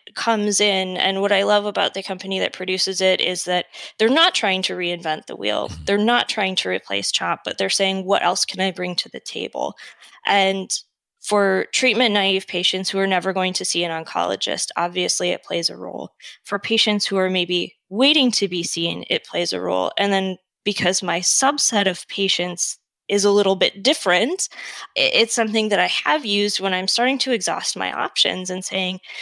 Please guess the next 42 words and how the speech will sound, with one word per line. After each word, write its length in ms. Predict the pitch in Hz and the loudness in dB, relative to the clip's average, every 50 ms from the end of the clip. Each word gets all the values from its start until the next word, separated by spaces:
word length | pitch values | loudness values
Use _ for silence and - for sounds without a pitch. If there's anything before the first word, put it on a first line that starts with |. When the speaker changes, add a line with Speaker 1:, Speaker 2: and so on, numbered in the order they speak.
| - - - _ _ _ _ - | -14 -16 -20 _ _ _ _ -2
Speaker 1:
"chop 340 | - - 262 302 - - 320 | -2 0 0 -2 0 2 2
is 160 | 320 269 240 | 2 2 2
not 200 | 226 214 - - | 2 2 2 2
working 440 | 196 208 226 - - 185 180 170 170 | 0 0 0 0 -2 -4 -2 -4 -4
anymore. 580 | 170 175 175 180 175 175 - 92 - - - - - _ _ _ | -4 -2 -2 -2 -2 -4 -4 -4 -6 -6 -8 -10 -12 _ _ _
X, 280 | - - - - - - | -4 -4 -2 0 0 2
Y, 140 | 254 254 240 | 4 4 4
or 140 | 240 233 226 | 4 4 2
Z 360 | 220 - 202 190 190 190 - - | 2 0 0 2 2 2 0 0
other 260 | - 190 202 185 180 175 | 0 0 0 0 0 0
treatment 560 | - - - 302 285 - 226 202 196 190 - | 0 -2 0 -2 0 0 0 0 0 0 0
that 160 | 190 - - | 0 0 0
we're 200 | 180 180 185 185 180 - - | 0 -2 -4 -6 -8 -6 -2
doing 380 | - 247 269 285 269 226 196 | 0 2 4 4 4 4 4
isn't 320 | 185 180 165 175 - - - | 2 0 0 -2 -2 -2 -2
working 380 | 175 175 175 - 190 185 180 | -2 -2 -2 -2 -2 -2 0
anymore. 560 | - - 180 180 180 180 175 175 175 175 170 - - - - - - | -2 -2 -2 -2 -2 -2 -2 -2 -4 -4 -6 -6 -10 -14 -12 -6 -4
Here's 400 | - - 262 269 277 277 269 - | 0 2 4 4 4 4 4 4
another 400 | - 220 220 214 208 202 196 - | 4 4 4 4 4 4 4 2
option 480 | - - 214 - - - 196 190 196 | 2 0 0 0 0 0 2 0 0
that 140 | 185 180 180 | 0 -2 -2
I 140 | 175 175 175 | -2 -4 -6
have. 720 | 185 - - - 247 226 196 185 190 196 180 180 - - - | -6 -4 -2 0 0 2 2 2 2 0 -2 -4 -8 -10 -8
Let's 320 | - 202 185 - - - | -6 -6 -4 -4 -6 -6
give 180 | - 185 180 170 | -6 -6 -6 -6
this 220 | 175 175 - - | -8 -10 -8 -10
a 40 | - | -10
go." 440 | - - - - - - - - _ _ _ _ - | -8 -6 -6 -6 -6 -6 -10 -14 _ _ _ _ -6
Speaker 2:
Okay, 220 | 101 - - 90 | -4 -4 -4 -2
let's 220 | 101 139 185 190 - | 0 0 0 0 2
break 240 | - 254 247 208 | 2 2 2 4
down 240 | - - 147 143 120 | 2 2 2 4 6
those 160 | 98 87 82 | 6 4 4
three 240 | - - - - 90 | 0 -2 0 0 0
constituencies. 920 | - - 85 76 - - 80 73 - - - 85 76 - - 78 78 76 - | 0 -2 -6 -8 -4 -2 -2 -2 -2 -4 -6 -6 -6 -6 -6 -4 -6 -2 -2
The 100 | 104 - | -4 -4
first 420 | - - - 156 151 - - - | 0 2 4 4 4 2 0 0
one 320 | 92 82 82 85 80 90 | 0 2 2 0 -2 -4
has 200 | - 95 101 90 | -6 -6 -6 -6
an 120 | - 98 95 | -4 -4 -4
interesting 500 | 82 76 - - 78 - - - 71 71 | -4 -4 -4 -6 -6 -6 -8 -8 -8 -6
name, 300 | 78 80 85 98 117 | -6 -6 -8 -8 -10